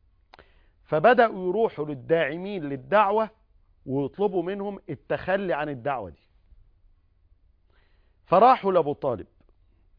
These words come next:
وقالوا: "يا أبا طالب، إن ابن أخيك يؤذينا في آلهتنا،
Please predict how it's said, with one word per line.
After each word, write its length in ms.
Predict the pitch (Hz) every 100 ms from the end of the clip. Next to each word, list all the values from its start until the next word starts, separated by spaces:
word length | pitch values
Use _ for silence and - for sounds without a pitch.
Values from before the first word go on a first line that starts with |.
| _ _ _ _ _ _ _ _ _ _ _ _ _
وقالوا: 360 | - 139 143 143
"يا 100 | 139
أبا 180 | 135 123
طالب، 400 | - 147 131 - _ _ _ _ _ _ _ _ _ _ 123
إن 160 | 127
ابن 200 | 165 156
أخيك 460 | 156 143 165 190 170 _ _ _ _ _ _ _
يؤذينا 920 | 131 165 135 151 202 202 202 202 196 - _ _ _
في 280 | - 160 - -
آلهتنا، 840 | 180 196 180 151 156 - 175 131